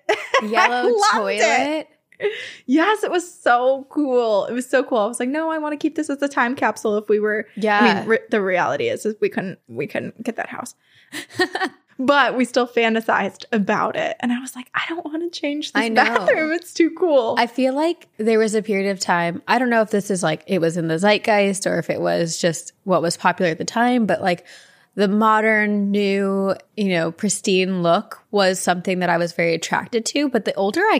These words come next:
Speaker 2: get, the more
Speaker 1: Mm-hmm.
Speaker 2: I'm like, "Why would I want that? That's so boring and lame and,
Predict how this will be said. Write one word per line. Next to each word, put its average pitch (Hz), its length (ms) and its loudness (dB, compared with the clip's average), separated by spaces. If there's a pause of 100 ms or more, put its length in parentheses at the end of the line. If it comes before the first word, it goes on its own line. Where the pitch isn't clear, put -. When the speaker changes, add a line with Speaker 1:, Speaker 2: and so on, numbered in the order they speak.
Speaker 2:
get, 202 300 0
the 208 100 -2
more 226 280 2
Speaker 1:
Mm-hmm. 220 100 4
Speaker 2:
I'm 196 100 -2
like, 180 500 -4
"Why 214 140 4
would 277 140 2
I 233 120 4
want 185 340 0
that? - 240 -4
That's 185 240 -4
so 208 300 0
boring 202 680 0
and 170 320 -2
lame 165 560 0
and, 170 480 -2